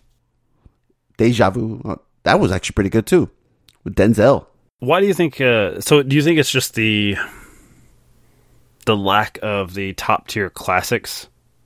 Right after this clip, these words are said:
Speaker 2: that make him? 'Cause he's not actually, like,
Speaker 1: Like
Speaker 2: when
Speaker 1: Top
Speaker 2: you're just
Speaker 1: Gun?
Speaker 2: well, like, so, like Alien and Blade Runner,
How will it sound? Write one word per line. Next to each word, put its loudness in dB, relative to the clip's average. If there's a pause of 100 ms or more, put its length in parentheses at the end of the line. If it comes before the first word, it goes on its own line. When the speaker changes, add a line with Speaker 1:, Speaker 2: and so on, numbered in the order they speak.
(140)
Speaker 2:
that -4
make -2
him? -2
'Cause -6
he's 0
not 0
actually, 0
like, 4
Speaker 1:
Like 2
Speaker 2:
when 4
Speaker 1:
Top 4
Speaker 2:
you're 4
just 6
Speaker 1:
Gun? -6 (1200)
Speaker 2:
well, 4 (1600)
like, 2
so, -2
like 0
Alien 2
and -2
Blade 4
Runner, -6